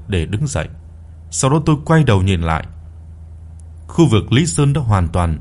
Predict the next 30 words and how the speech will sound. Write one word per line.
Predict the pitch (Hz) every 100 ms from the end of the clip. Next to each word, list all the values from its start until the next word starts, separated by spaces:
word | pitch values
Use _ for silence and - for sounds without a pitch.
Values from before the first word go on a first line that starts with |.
| -
bị | 107 101 -
sương | 156 131
mù | 92 80
che | 123
khuất, | 117 180 185 - - -
không | - 160
còn | 156 190 80
trông | 123 123
thấy | 147
gì | 117 80
nữa. | 90 139 139 - - - - - - - - -
Nhưng | 120 113 110
cảnh | 90 82
tượng | 85 120
lúc | 160 160
trước | 196 190 - - - -
lại | 113 104
hiện | 104 110 104
ra | 110 143
trước | 160
mắt | 160 165 165
tôi | 151 147 139 139
như |
một | 104 82 -
cuốn | -
phim | 143 131 113
quay | 113 101
chậm. | - 73 - - - - - - - - -
Bất | 120 135
giác, | 165